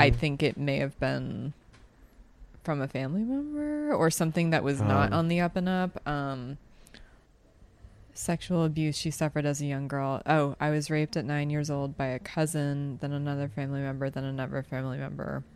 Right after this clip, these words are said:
Speaker 2: Shit.
Speaker 1: So yeah, it was incest. She had sexual abuse from nine to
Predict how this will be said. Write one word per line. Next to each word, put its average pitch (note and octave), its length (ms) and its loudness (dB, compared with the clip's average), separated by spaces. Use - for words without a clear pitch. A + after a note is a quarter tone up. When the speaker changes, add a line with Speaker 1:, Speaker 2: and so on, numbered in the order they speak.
Speaker 2:
Shit. - 680 -2
Speaker 1:
So - 160 2
yeah, C#3+ 320 2
it D3+ 100 0
was C#3+ 500 -4
incest. C#3+ 640 -8
She D3 240 -6
had D3+ 220 -4
sexual C#3+ 340 -6
abuse C3+ 300 -6
from C#3 380 -6
nine C#3+ 340 -2
to C3+ 220 -8